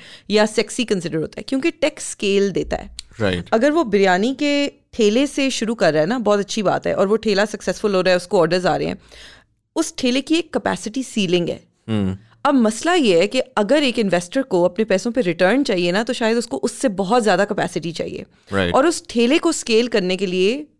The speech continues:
Speaker 1: to get to that capacity, you need a lot more capital than
Speaker 2: Right.
Speaker 1: what you would need if that online order karne wala,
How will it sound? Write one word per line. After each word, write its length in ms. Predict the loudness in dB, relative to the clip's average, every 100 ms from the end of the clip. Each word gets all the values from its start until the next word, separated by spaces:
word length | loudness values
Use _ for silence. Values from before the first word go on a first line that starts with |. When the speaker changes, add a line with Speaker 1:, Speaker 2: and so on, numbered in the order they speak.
| _ -8 -4
Speaker 1:
to 80 | 0
get 140 | 0 2
to 80 | 0
that 160 | 0 0
capacity, 460 | 0 0 -2 -4 -2 0
you 100 | 0 2
need 180 | 0 2
a 80 |
lot 320 | 4 4 2 0 2
more 200 | 4 4 2
capital 460 | 0 0 -2 0 -4 -10 _ -6 0
than 100 | 4
Speaker 2:
Right. 80 | 4
Speaker 1:
what 160 | 4 2
you 80 | 4
would 160 | 2 2 2
need 360 | 4 2 2 0 0
if 120 | 2 2
that 340 | 2 0 -8 _ _ _ 0 4
online 300 | 4 6 4
order 220 | 4 2
karne 280 | 2 2 4
wala, 260 | 4 4